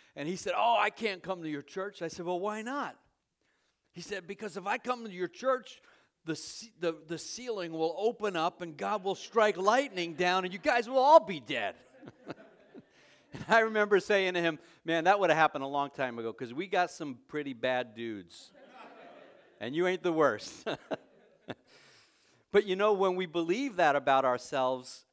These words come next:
it's hard for us to receive God's love. So here's what it tells us in First Corinthians twenty-six, chapter one, twenty-six to thirty-one. "For consider your calling,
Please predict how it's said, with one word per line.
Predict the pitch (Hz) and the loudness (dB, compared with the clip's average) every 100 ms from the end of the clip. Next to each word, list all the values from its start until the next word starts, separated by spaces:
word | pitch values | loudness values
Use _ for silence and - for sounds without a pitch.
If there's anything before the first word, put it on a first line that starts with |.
| _ | _
it's | 123 | -16
hard | - 160 160 | -8 -4 -4
for | 160 131 | -4 -6
us | 123 - | -6 -8
to | 123 | -12
receive | 117 101 - 104 95 | -12 -14 -16 -18 -12
God's | 107 101 98 | -8 -8 -10
love. | 104 113 78 _ _ _ _ _ _ _ | -10 -10 -10 _ _ _ _ _ _ _
So | - 170 | -6 -4
here's | 156 247 226 | -4 -6 -4
what | 220 | -6
it | 185 - | -6 -6
tells | 160 135 110 | -4 -4 -6
us | 104 - | -8 -8
in | 107 | -16
First | - 139 135 - | -14 -10 -10 -10
Corinthians | 143 127 107 - 98 95 92 | -12 -10 -12 -14 -14 -14 -18
twenty-six, | - 123 120 127 - 113 107 _ - - _ _ _ _ _ _ _ _ _ _ _ _ _ | -18 -16 -14 -16 -14 -14 -14 _ -20 -20 _ _ _ _ _ _ _ _ _ _ _ _ _
chapter | - 117 - 123 | -10 -10 -10 -14
one, | 104 101 | -14 -16
twenty-six | - 110 104 - 104 | -16 -18 -16 -18 -20
to | _ | _
thirty-one. | 92 104 95 92 87 80 71 _ _ _ _ _ _ _ _ | _ -14 -12 -14 -16 -18 -20 _ _ _ _ _ _ _ _
"For | - 180 | -8 -6
consider | - 165 - - 214 226 226 | -6 -10 -10 -2 0 0 -2
your | 196 175 | -6 -10
calling, | 170 - 147 139 117 95 95 | -10 -6 -6 -6 -8 -12 -16